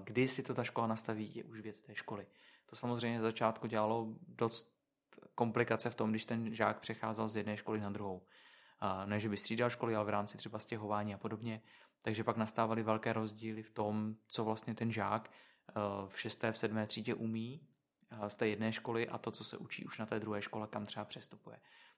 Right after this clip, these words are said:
Samozřejmě všechno se dá doladit, ale není to úplně v tomhle směru ideální. A pokud je základní škola povinná, jakože u nás v rámci toho zákona je povinná,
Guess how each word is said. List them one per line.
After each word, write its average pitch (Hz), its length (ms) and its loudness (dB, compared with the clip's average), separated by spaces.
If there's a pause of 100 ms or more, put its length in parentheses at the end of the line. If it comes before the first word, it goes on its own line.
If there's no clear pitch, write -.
Samozřejmě 117 380 2
všechno 117 220 -2
se 127 120 -2
dá 110 120 6
doladit, 107 480 2
ale 107 160 0
není 107 240 0
to 113 120 -8
úplně 107 480 -4 (320)
v - 40 -20
tomhle 110 240 -8
směru 104 400 -4 (400)
ideální. 90 600 2 (560)
A 98 480 2 (220)
pokud 123 280 -8
je 135 100 8
základní 117 420 8
škola 127 260 2
povinná, 123 640 4 (100)
jakože 107 280 -8
u 110 100 -2
nás 110 420 4
v 107 100 -4
rámci 104 280 2
toho 110 140 2
zákona 107 400 0
je 98 200 -6
povinná, 120 500 -2